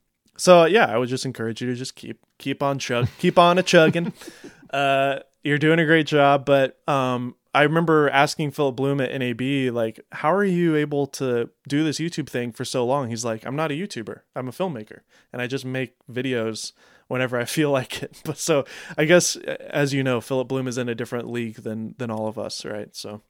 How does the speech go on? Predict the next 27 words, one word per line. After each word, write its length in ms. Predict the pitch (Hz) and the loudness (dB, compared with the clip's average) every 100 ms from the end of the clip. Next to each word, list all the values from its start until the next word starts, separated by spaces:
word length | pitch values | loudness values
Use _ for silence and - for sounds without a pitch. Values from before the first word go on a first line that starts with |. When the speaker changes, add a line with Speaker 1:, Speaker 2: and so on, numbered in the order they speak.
| _ _ _ _ _ _ _ - | _ _ _ _ _ _ _ -2
Speaker 2:
Yeah, 200 | 123 117 | 0 0
it's 180 | 110 | -2
tough. 400 | - 139 135 - _ _ - | -2 0 0 -4 _ _ -2
I, 120 | 120 | 0
I, 160 | 123 | 0
I 240 | 131 120 127 | -2 -2 0
definitely 300 | 127 131 117 | 0 -2 -4
play 160 | 123 | -2
the 120 | 107 107 | -2 -2
YouTube 240 | 104 101 92 | -4 -6 -2
game. 380 | 104 95 87 - _ _ _ _ _ | -2 -2 -6 -14 _ _ _ _ _
So 340 | - 120 107 101 | -4 2 2 2
Speaker 1:
Yeah. 40 | 92 | 0
Speaker 2:
that 180 | 117 113 | -2 0
makes 220 | 110 - | -2 0
me 80 | 110 | -2
a 20 | |
YouTuber 640 | 101 101 107 98 95 90 87 _ _ _ _ | 0 -2 -2 0 -2 -4 -8 _ _ _ _
first 220 | - 113 117 | 0 0 0
and 120 | 104 | -2
foremost 480 | 117 113 107 104 - | 2 2 2 -2 -4
because 240 | 110 101 | -2 0
I, 100 | 101 | 0
I, 180 | 98 104 98 - _ _ _ _ | 0 0 -2 -6 _ _ _ _
I 80 | 113 | -6
pay 40 | 139 | 0
Speaker 1:
Exactly. 140 | 214 | 2